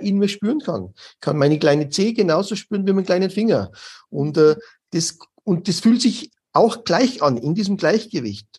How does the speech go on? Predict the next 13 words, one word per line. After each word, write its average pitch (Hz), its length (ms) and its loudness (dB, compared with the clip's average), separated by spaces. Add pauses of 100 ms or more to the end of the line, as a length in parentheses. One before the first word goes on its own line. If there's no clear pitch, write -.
Und 139 140 -12
das - 120 -6
dauert, 196 320 2
wenn 214 120 0
die 202 100 2
Leute 202 400 2
sozusagen 185 320 -4
da 180 140 0
reingehen, 170 460 -4 (140)
vielleicht - 300 -6
ein, 220 180 2
zwei 196 240 2
Wochen, 254 420 0